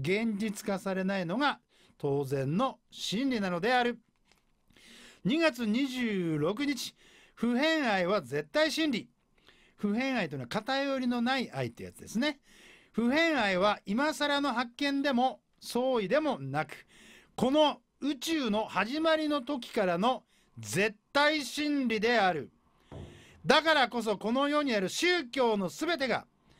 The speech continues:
愛の情けを最大に重視して、その教義の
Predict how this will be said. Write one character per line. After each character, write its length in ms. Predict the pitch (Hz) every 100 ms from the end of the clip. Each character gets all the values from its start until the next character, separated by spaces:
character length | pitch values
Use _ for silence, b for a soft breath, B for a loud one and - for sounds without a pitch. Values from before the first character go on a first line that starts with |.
| b b -
愛 200 | 160 151
の 140 | 127 151
情 160 | 240
け 80 | 233
を 100 | 165
最 180 | 143 180
大 140 | 226
に 100 | 220
重 140 | 196 202
視 100 | 180
し 60 |
て、 180 | - - - b b b b
そ 160 | - 156
の 160 | 156
教 280 | 123 185 185
義 160 | 143 175
の 220 | 220